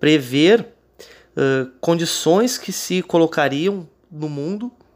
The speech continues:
se fossem aplicadas certas, certos parâmetros, né? Certas, ah, atitudes, assim, certas medidas.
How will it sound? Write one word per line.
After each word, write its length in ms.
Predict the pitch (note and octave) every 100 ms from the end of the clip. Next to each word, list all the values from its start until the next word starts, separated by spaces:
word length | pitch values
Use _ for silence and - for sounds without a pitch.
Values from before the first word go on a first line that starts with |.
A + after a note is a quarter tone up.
| _ _ - _
se 180 | - E3
fossem 360 | - F#3+ -
aplicadas 600 | G3 F3+ - D3 E3 F3
certas, 800 | - C#3+ D3+ - F3+ - - - _ _ _
certos 340 | _ - C#3 -
parâmetros, 600 | - F#3 D3 C3+ A2 -
né? 160 | A#2
Certas, 640 | C3 - A#2+ C#3+ C#3 C#3 - _ _ _
ah, 580 | C3 B2+ B2+ - - D3+
atitudes, 800 | C#3 - C3+ - D#3+ E3+ B2 A#2
assim, 340 | A#2 - C#3
certas 380 | C3+ C#3 B2+ C#3
medidas. 800 | D3 D#3 B2 B2 A#2 - - -